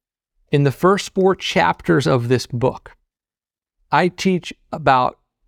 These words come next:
how the law of the spoken word that God used to create the world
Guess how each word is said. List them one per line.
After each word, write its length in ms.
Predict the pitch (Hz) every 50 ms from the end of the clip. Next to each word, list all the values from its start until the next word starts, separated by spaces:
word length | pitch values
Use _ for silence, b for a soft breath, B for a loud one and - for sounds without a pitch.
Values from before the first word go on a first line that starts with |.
| _ -
how 200 | - - 160 165
the 120 | 143 151
law 440 | 143 139 139 147 160 180 190 190 202
of 200 | - 175 147 135
the 80 | 135 131
spoken 600 | - - - - 160 170 170 - 185 165 156 139
word 280 | 135 143 143 143 127 120
that 220 | 139 - 175 139
God 340 | 131 139 139 160 185 180 151
used 400 | 139 147 151 165 165 143 - -
to 80 | 165
create 380 | - - - 151 143 143 - -
the 100 | - 127
world 640 | 120 120 123 131 131 135 139 156 180 196 190 180